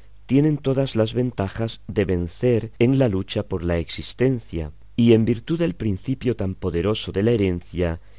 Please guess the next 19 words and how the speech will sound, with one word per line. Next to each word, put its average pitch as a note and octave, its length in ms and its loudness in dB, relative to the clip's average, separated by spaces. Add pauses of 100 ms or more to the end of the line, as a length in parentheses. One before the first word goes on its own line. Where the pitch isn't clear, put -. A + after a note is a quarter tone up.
(420)
estos - 520 -2
individuos G2+ 800 -2 (460)
tienden C3+ 420 4
a A#2 80 2
dejar G2 400 0
descendientes C3 1000 -2 (360)
con G2+ 200 2
los F#2 180 0
mismos C#3 380 -4
caracteres F#2 680 -2
de F#2 160 2
ellos. D#2 440 -6 (840)
Yo B2 240 4
he B2+ 80 8
dado B2 320 4
el G2 180 2
nombre B2 400 2
de G2+ 240 0 (180)
selección F#2+ 920 0